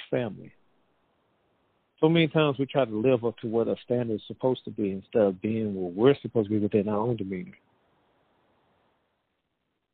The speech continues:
Black men are strong. We have to be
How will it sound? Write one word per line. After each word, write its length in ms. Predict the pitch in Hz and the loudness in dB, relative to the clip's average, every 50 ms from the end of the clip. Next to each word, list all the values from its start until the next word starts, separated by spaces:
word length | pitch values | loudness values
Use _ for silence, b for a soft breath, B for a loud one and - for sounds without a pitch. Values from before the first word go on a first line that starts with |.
| _ _ _ - | _ _ _ -6
Black 400 | 113 117 127 135 143 139 - - | 2 4 6 6 6 4 2 0
men 160 | 131 131 123 | 0 0 0
are 100 | 120 107 - - - - - | -2 -4 -6 -10 -14 -14 -8
strong. 480 | - 127 127 120 113 101 92 90 87 87 _ _ _ _ _ _ _ _ _ _ _ _ _ _ _ _ _ _ _ _ _ _ _ _ _ _ _ _ _ _ _ _ _ _ _ _ _ _ _ _ _ _ _ _ _ _ _ _ _ _ _ _ _ _ _ _ _ _ _ - | -4 -2 -2 0 -2 -2 -4 -8 -12 -16 _ _ _ _ _ _ _ _ _ _ _ _ _ _ _ _ _ _ _ _ _ _ _ _ _ _ _ _ _ _ _ _ _ _ _ _ _ _ _ _ _ _ _ _ _ _ _ _ _ _ _ _ _ _ _ _ _ _ _ -4
We 140 | 120 120 113 | -2 -2 0
have 280 | - 123 143 135 - - | 4 4 4 4 2 0
to 80 | 123 | -6
be 180 | 98 - 107 95 | -6 -4 -6 -8